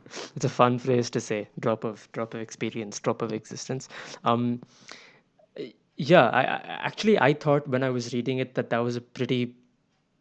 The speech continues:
stupid example. Like, that's a bad analogy to draw, but I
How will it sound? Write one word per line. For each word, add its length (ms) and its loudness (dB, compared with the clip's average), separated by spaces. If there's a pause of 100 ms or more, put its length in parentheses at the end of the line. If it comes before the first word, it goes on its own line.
(100)
stupid 520 -4
example. 480 0
Like, 220 0
that's 240 -2
a 140 0 (240)
bad 260 -2
analogy 480 -2
to 120 -4
draw, 280 -4 (240)
but 140 0
I 120 4